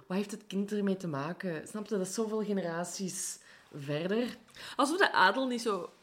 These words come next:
Speaker 2: superveel moorden pleegt.
Speaker 1: Ja, inderdaad. Ik denk dat die ook genoeg op hun kerststok hebben, hoor.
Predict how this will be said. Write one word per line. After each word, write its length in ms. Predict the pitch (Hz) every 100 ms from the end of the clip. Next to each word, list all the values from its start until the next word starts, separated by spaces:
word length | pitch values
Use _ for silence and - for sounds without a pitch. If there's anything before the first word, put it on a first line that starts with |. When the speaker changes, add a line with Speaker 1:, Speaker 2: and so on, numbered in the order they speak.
| _
Speaker 2:
superveel 560 | - - 170 185 190 175
moorden 340 | 165 170 233
pleegt. 320 | 262 262 -
Speaker 1:
Ja, 320 | 339 285 403 - 196
inderdaad. 880 | - 202 - 160 - 131 131 - -
Ik 240 | - 202 185
denk 140 | 190
dat 140 | 196 226
die 80 | 214
ook 140 | 208
genoeg 200 | 202 196
op 100 | 196
hun 120 | 175
kerststok 440 | 160 147 143 147 135
hebben, 240 | 147
hoor. 60 | 147